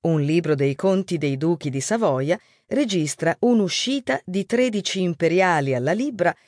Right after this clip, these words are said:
per l'acquisto di riso per dolci. La coltivazione in Italia inizia solo centocinquanta anni dopo. Al riguardo,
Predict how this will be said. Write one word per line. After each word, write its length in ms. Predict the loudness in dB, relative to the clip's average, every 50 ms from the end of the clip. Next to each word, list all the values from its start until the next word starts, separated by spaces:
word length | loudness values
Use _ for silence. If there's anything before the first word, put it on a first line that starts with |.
| _ _ _
per 220 | 0 2 2 2
l'acquisto 680 | 0 -2 -4 -4 -4 -4 -4 -2 -2 -4 -4 -2 -2 -2
di 240 | 0 -2 -4 -4 -2 _
riso 520 | -2 0 0 0 0 0 0 0 -2 0 _
per 220 | 2 2 2 2
dolci. 520 | 2 0 0 0 0 -4 -6 -8 -8 -10 -14 _ _ _ _ _ _ _ _ _ _ _ _ _
La 180 | 0 0 0
coltivazione 840 | 2 0 0 0 0 0 0 0 -2 0 0 2 2 2 2 0 0
in 140 | 0 0 0
Italia 500 | 0 0 0 0 0 2 0 0 -2 -4 _ _ _ _ _ _
inizia 420 | 2 4 4 2 2 0 -2 -4
solo 480 | -4 -2 -2 0 0 0 0 -2 -2 -8 _ _ _
centocinquanta 1040 | -4 -2 -2 0 -2 -2 -4 -4 -4 -2 -2 -2 -2 0 0 0 0 0 0 0 0
anni 300 | 2 2 2 0 2 2
dopo. 460 | 0 0 0 0 -2 -2 -4 -4 -6 _ _ _ _ _ _ _ _ _ _ _
Al 200 | 0 2 2 2
riguardo, 680 | 2 2 0 2 2 2 2 2 0 -2 -2 -2 -2